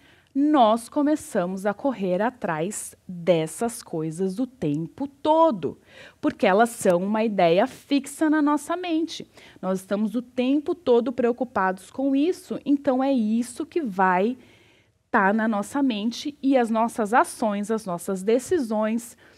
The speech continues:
as nossas motivações, a nossa força, a nossa energia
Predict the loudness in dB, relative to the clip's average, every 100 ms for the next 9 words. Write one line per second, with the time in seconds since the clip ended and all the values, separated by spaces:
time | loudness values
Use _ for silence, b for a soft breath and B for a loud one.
0 | B B -2 -2 0 -2 -4 2 2 2
1 | 0 0 0 0 -2 0 -2 -2 -4 -4
2 | -6 -4 0 2 2 -2 -2 -4 -4 -2
3 | 0 0 0 -4 -6 -6 0 4 4